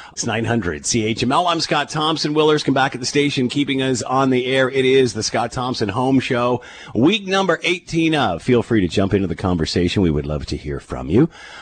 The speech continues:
Uh, it starts on the website. You'll also find the commentary there today. Hoping that, uh, everybody who's involved, government,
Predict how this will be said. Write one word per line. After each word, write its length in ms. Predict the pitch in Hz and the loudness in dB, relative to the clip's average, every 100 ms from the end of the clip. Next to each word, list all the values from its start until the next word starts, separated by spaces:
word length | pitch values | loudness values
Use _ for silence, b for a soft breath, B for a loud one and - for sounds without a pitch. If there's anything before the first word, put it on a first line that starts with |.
| B | B
Uh, 220 | - 120 | 2 2
it 40 | 123 | 2
starts 320 | - 165 160 | 0 -2 0
on 100 | 151 | 0
the 80 | 131 | 2
website. 460 | 143 175 147 147 | 0 0 0 0
You'll 140 | 135 120 | 2 0
also 280 | 131 - 104 | 0 0 -4
find 320 | 113 107 92 | -2 -2 -4
the 40 | |
commentary 680 | - 135 180 131 92 78 78 | -4 -2 0 2 2 0 0
there 260 | 76 73 71 | 0 -2 -4
today. 420 | 76 71 71 - B B - | -4 -2 -2 -4 B B 0
Hoping 460 | 214 277 262 214 | 0 2 2 2
that, 380 | 160 147 123 - | 0 -2 -4 -4
uh, 640 | 123 117 113 113 107 104 - | -2 0 -2 -2 -2 -4 -4
everybody 480 | 143 214 185 175 147 | -4 -2 -2 0 0
who's 240 | 147 131 | 0 -2
involved, 520 | 120 110 113 117 95 | -2 -2 -2 -2 -4
government, 540 | 95 123 135 135 131 | -4 0 0 0 0